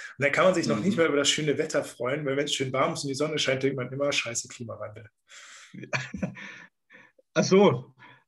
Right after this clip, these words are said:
Speaker 1: Ja,
Speaker 2: Ja,
Speaker 1: dann
Speaker 2: das
Speaker 1: sitzt man dann
Speaker 2: <laughs>
Speaker 1: zu Hause und freut sich drüber, dass es mal regnet und denkt sich, „Toll, aber was mache ich jetzt?“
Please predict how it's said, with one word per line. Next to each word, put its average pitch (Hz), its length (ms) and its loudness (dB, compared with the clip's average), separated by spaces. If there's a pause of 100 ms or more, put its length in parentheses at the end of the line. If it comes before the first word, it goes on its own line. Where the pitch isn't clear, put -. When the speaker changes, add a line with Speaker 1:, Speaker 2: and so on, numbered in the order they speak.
(120)
Speaker 1:
Ja, - 80 0
Speaker 2:
Ja, - 60 8
Speaker 1:
dann - 80 10
Speaker 2:
das - 80 8
Speaker 1:
sitzt - 200 6
man 185 80 8
dann 175 140 6
Speaker 2:
<laughs> - 0 -
Speaker 1:
zu 165 120 6
Hause 196 300 8
und 170 100 6
freut 165 280 4
sich 170 100 2
drüber, 165 240 4
dass 151 120 0
es 151 140 -4
mal 143 160 4
regnet 151 480 -2
und 135 140 -8
denkt 151 200 2
sich, 147 200 -2
„Toll, 147 220 4
aber 139 160 6
was 131 140 0
mache 139 200 -2
ich 165 80 -6
jetzt?“ 180 380 -6